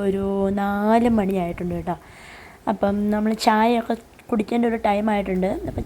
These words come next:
ചായക്ക് എന്താ കടി എന്നിങ്ങനെ ആലോചിച്ചാ, ഞാൻ ചായ കുടിക്കില്ല, പക്ഷെ കുടിക്കുന്നവരുടെ, അവർക്ക് എന്താ അവർക്കൊരു കടി, എന്തെങ്കിലും സ്നാക്സ് എന്തെങ്കിലും ഉണ്ടാക്കുക എന്നിങ്ങനെ ആലോചിച്ചിരിക്കുവാണ്. അപ്പം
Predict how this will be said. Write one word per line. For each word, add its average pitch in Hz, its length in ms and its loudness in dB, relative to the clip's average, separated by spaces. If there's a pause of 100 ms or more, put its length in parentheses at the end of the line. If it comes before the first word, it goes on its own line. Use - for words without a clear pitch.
(100)
ചായക്ക് 233 500 2
എന്താ 226 200 4 (180)
കടി 214 240 2
എന്നിങ്ങനെ 220 320 2 (120)
ആലോചിച്ചാ, 220 520 0 (220)
ഞാൻ 202 100 0 (100)
ചായ 226 200 4
കുടിക്കില്ല, 185 320 0 (720)
പക്ഷെ 233 180 -8 (100)
കുടിക്കുന്നവരുടെ, 285 840 2 (400)
അവർക്ക് 240 360 2 (520)
എന്താ 226 280 2
അവർക്കൊരു 214 400 -2
കടി, 214 240 0 (180)
എന്തെങ്കിലും 214 400 -2
സ്നാക്സ് 208 480 -4
എന്തെങ്കിലും 214 300 2 (600)
ഉണ്ടാക്കുക 254 420 2
എന്നിങ്ങനെ 233 300 0 (100)
ആലോചിച്ചിരിക്കുവാണ്. 202 1000 0 (680)
അപ്പം 285 200 4